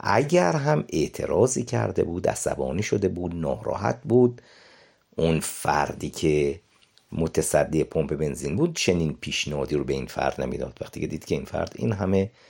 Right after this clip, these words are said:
به هر حال ایمانش قوی هست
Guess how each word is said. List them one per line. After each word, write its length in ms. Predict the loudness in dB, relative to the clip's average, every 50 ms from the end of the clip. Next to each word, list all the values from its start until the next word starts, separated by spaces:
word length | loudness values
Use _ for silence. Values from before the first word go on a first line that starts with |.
| -20 -20 _ _ _ _ _ _ _
به 100 | -4 -2
هر 180 | -2 -2 -4
حال 480 | -4 -2 4 6 8 8 6 6 2 -4 -8 _ _ _ _ _ _ _ -20 -20 _ _ _
ایمانش 580 | -4 -2 0 2 4 4 6 6 4 2 2 -2
قوی 380 | -4 -4 -4 -4 -4 -6 -10 -12
هست 600 | -10 -6 -2 0 0 2 0 0 -2 -6 -10 -12